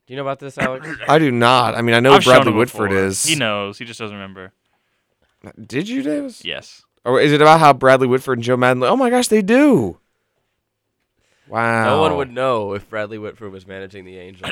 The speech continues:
Speaker 3: <coughs> Where even
Speaker 1: That's
Speaker 3: is
Speaker 1: how,
Speaker 3: Bra-, Bradley
Speaker 1: that's how you would
Speaker 3: Whitford's,
Speaker 1: know.
Speaker 3: where even is Bradley Whitford, bro?
Speaker 2: He was in Get Out.
Speaker 3: He was in Get Out. He wanted, he, he would have o-, he would have voted for Obama for a third term.
Speaker 1: He got killed by that deer,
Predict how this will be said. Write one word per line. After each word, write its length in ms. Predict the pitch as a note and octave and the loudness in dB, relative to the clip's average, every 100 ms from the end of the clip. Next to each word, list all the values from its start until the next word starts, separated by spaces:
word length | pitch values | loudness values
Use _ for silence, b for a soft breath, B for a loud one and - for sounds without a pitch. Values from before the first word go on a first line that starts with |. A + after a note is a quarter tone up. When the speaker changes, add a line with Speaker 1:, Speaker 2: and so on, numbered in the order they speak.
| - | -6
Speaker 3:
<coughs> 640 | F3+ G3 F#3 - - D3+ D3+ | -4 -4 -6 -8 -8 -8 0
Where 160 | E3 | 2
even 100 | C4+ | 4
Speaker 1:
That's 140 | A3+ F3 | 4 4
Speaker 3:
is 80 | E3 | 4
Speaker 1:
how, 80 | |
Speaker 3:
Bra-, 200 | C3+ C3+ - | 4 4 4
Bradley 320 | B2+ E3+ G3 | 4 6 6
Speaker 1:
that's 120 | - D#3+ | 4 4
how 40 | |
you 100 | D3 | 4
would 120 | D#3+ | 2
Speaker 3:
Whitford's, 80 | A2+ A2 | 2 0
Speaker 1:
know. 120 | G2+ | -2
Speaker 3:
where 160 | F2+ B3 | -2 -2
even 140 | G#3+ | 2
is 100 | D3 | 0
Bradley 320 | A#2+ A2+ G2+ G2+ | 2 0 2 -2
Whitford, 300 | G2+ G2+ F#2 | -4 -8 -4
bro? 300 | G2 G2 G2+ _ _ _ _ _ _ | -4 -4 -8 _ _ _ _ _ _
Speaker 2:
He 120 | B2+ D#3+ | -8 -4
was 160 | E3+ | -4
in 100 | E3 D3 | -4 -2
Get 140 | D3 | 2
Out. 340 | D3+ D#3+ D3 | 2 2 -2
Speaker 3:
He 120 | C#3 G3 | 0 4
was 220 | B3 C4+ | 4 4
in 100 | C4 | 2
Get 160 | A#3 G#3+ | 4 8
Out. 320 | G3 E3 C3 | 10 10 8
He 100 | C#3+ | 4
wanted, 240 | F3+ F#3 | 2 2
he, 240 | D#3 D#3+ D#3 | 2 2 2
he 120 | D#3+ | 2
would 100 | F3+ | 6
have 80 | E3+ | 8
o-, 240 | D#3+ C#3 C#3+ | 6 4 -6
he 100 | E3+ | 0
would 100 | F3+ | 2
have 60 | |
voted 240 | C#3+ D#3 D#3+ | 4 2 2
for 180 | C#3 B2 | 2 2
Obama 300 | B2+ C#3 A#2 | 2 0 -4
for 120 | G#2 | -10
a 40 | |
third 260 | - G#2 - | -8 -10 -8
term. 180 | A#2 B2 | -12 -10
Speaker 1:
He 60 | |
got 240 | E3 E3 - | -8 -10 -8
killed 260 | D#3+ D#3 | -8 -6
by 100 | C#3 | -4
that 240 | B2+ A2 F#2 | -4 -6 -8
deer, 460 | G#2+ C#3+ G#2+ D#2+ | -10 -8 -8 -10